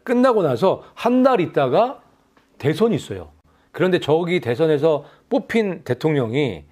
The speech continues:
세계 대통령이 될 가능성이 엄청나게 많아요. 그 다음에 이제 이천이십오 년도로 넘어가겠죠. 그러면 세계 삼 차 대전이 일어날 거예요. 그쵸? 여기, 여기 보면 여기 설계도에도 삼 차 대전이 지금 설계돼 있어요.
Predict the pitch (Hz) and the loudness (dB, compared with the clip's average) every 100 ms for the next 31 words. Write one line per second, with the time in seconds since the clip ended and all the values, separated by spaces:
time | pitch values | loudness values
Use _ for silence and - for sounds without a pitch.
0 | _ _ _ - 233 233 139 123 156 151 | _ _ _ -4 0 0 -2 -2 0 0
1 | 147 117 117 - 113 127 120 113 220 262 | 0 0 -4 -4 -6 -4 -4 -2 -4 -6
2 | - - - 113 139 160 - 175 156 151 | -18 -20 -12 -4 -4 -4 -4 -2 0 -2
3 | 156 87 85 90 - 101 - - 165 214 | -4 -8 -12 -18 -20 -20 -20 -4 0 2
4 | 196 151 143 160 160 135 139 165 127 151 | 2 2 0 0 -2 -2 -2 0 0 0
5 | 156 139 101 120 139 113 95 - 80 - | 0 -2 -2 -2 0 -2 -6 -14 -20 -20
6 | _ _ _ - 156 165 190 233 262 _ | _ _ _ -2 0 2 0 0 -4 _
7 | - 202 208 180 196 202 165 135 131 123 | -6 -2 0 0 -2 0 0 0 -2 -4
8 | 110 120 127 85 - 95 82 78 78 _ | -6 -4 -4 -6 -12 -14 -14 -16 -20 _
9 | - 90 117 143 - - _ 113 131 139 | -20 -12 -12 -12 -18 -20 _ -2 0 0
10 | 131 127 135 156 123 135 113 117 135 165 | -2 0 0 0 -2 -2 -2 -2 -2 -4
11 | 196 202 156 131 117 190 269 - - _ | -2 -2 0 -2 0 -2 -2 -14 -20 _
12 | _ - 202 214 208 185 123 127 127 185 | _ -4 -2 0 0 0 0 0 0 0
13 | 262 - - - 120 123 113 - 233 233 | -2 -8 -12 -8 -4 -4 -4 -2 0 0
14 | 190 110 - 120 95 | 0 -2 -4 -4 -4